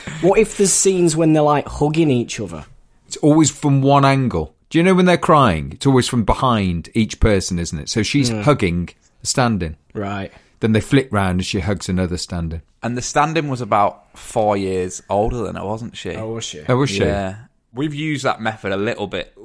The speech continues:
Speaker 3: since covid, haven't we?
Speaker 1: At work, yeah.
Speaker 3: Yeah, 'cause you can't be so close
Speaker 2: Yeah.
Speaker 3: together. So it is something that is used, but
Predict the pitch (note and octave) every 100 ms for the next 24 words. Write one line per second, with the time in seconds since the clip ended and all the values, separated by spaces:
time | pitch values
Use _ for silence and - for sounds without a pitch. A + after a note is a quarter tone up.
0 | - - G#2 - - A#2 A2+ F2 F#2+ F#2+
1 | F2+ E2+ A2+ A#2+ A2+ F#2 - G#2+ F#2 E2
2 | _ _ - A2 G2+ F#2+ G#2+ G2+ A2+ G#2+
3 | F#2 F#2+ G2 F#2+ - F#2 F2+ F#2+ F#2 F#2
4 | - F#2+ - G#2+ C3+ C#3 - - D3 C3+
5 | A#2+ G#2 - G2+ - G#2+ G2 G2+ B2+ A#2
6 | - G2+